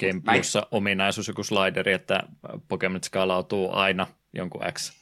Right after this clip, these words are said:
Speaker 1: X-leveleen isommaksi kuin mitä sulla on, niin se voisi olla ihan mielenkiintoinen
Speaker 2: No
Speaker 1: juttu,
Speaker 2: se olisi
Speaker 1: mutta
Speaker 2: tavallaan
Speaker 1: tiedän,
Speaker 2: hauska.
Speaker 1: tiedän, että semmoista ikinä tommoseen peliin ainakaan virallisesti tulisi, että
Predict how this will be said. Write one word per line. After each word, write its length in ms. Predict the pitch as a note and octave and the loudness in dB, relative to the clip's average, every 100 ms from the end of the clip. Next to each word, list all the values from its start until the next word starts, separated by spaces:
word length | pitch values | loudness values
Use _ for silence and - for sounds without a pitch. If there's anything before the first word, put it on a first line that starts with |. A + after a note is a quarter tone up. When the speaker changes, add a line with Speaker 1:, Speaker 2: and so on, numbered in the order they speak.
| _ _ - F#2+ | _ _ -4 -2
Speaker 1:
X-leveleen 520 | - G2 F#2+ F#2+ F#2+ | 0 2 4 2 2
isommaksi 340 | G2+ G2 G2+ | 0 -2 -2
kuin 100 | - | -4
mitä 180 | G2 G2 | 0 2
sulla 340 | F#2 G2 F#2 F2+ | 2 0 0 -2
on, 80 | |
niin 80 | F#2+ | -4
se 160 | - F#2+ | -6 -6
voisi 220 | F#2 G#2 | -6 -4
olla 120 | G#2 | -4
ihan 140 | F#2+ G2 | -2 -2
mielenkiintoinen 600 | F#2 G2+ G2 G#2+ G2+ A2+ | -2 -2 -2 -4 -4 -6
Speaker 2:
No 60 | _ - - - - - | _ -18 -16 -16 -18 -4
Speaker 1:
juttu, 140 | - A3 | 0 2
Speaker 2:
se 60 | |
olisi 40 | G#3+ | 2
Speaker 1:
mutta 180 | G3+ | 4
Speaker 2:
tavallaan 280 | A#2+ F2+ F#2 | 4 4 4
Speaker 1:
tiedän, 220 | F#2+ G2 | 4 4
Speaker 2:
hauska. 180 | G2+ G#2 | 2 0
Speaker 1:
tiedän, 320 | A#2+ A2+ A#2 A2+ | 2 2 4 0
että 180 | G#2 | 0
semmoista 360 | G#2+ F#2+ F#2 F2+ | -2 -4 -6 -6
ikinä 260 | F2 F2 E2 | -4 -4 -6
tommoseen 400 | E2+ F2 F2+ D#2+ | -6 -6 -6 -4
peliin 260 | E2+ E2+ | -4 -4
ainakaan 320 | F2 F2+ F#2+ | -4 0 0
virallisesti 540 | F#2 F#2 F2+ F#2+ G#2+ F#2+ - | 2 0 0 -2 -6 -6 -4
tulisi, 300 | F#2 F2+ F#2+ | -2 -2 -6
että 180 | - | -14